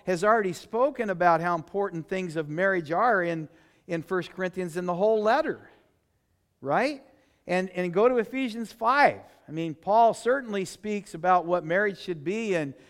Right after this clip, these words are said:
how important it is in, in Ephesians five. And so Paul takes marriage seriously, and he can't just be saying, "Okay, neglect your families and, and go on."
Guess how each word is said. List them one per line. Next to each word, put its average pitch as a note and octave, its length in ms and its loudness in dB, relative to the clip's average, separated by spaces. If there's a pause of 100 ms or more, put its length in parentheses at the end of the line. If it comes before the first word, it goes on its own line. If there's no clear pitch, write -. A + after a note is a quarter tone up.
(100)
how G3 240 0
important F3+ 520 -4
it F3 60 0
is G#3+ 180 0
in, E3 280 -8 (180)
in D3+ 160 -8
Ephesians F3+ 500 -10
five. F3+ 540 -4
And C3+ 240 -8 (340)
so G#3+ 220 -2
Paul D4 340 0
takes B3 380 -4
marriage F#3+ 340 -4
seriously, F3+ 720 -6
and D3+ 160 -6 (380)
he G3+ 140 -6
can't B3+ 340 -4
just F#3+ 220 -8
be F#3+ 100 -8
saying, E3+ 560 -4 (380)
"Okay, D#3+ 340 -4
neglect C#3+ 500 0
your D3+ 140 -6
families D3+ 720 -4
and, B2+ 300 -6 (440)
and D3 200 -8
go C#3+ 200 -4
on." D3+ 400 0